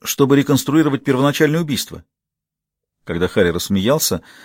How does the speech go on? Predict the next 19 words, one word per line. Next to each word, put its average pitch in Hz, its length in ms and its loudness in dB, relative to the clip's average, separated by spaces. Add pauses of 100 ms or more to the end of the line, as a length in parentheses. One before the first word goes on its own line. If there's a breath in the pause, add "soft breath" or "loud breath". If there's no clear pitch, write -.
(760 loud breath)
она 101 180 2
подумала, 123 380 4
что 107 160 -2
улыбается, 120 440 2
как 107 160 -4
школьница, 143 560 -2
которая 101 300 -2
только 120 240 -2
что - 160 -4
дала 104 200 4
учителю 104 380 -4
правильный 104 400 0
ответ, 104 380 -4
и - 80 -6
покраснела 98 540 -4
от 78 100 -8
этого. - 300 -18 (840)
«Теплее, 92 540 -2
теплее. 82 540 -4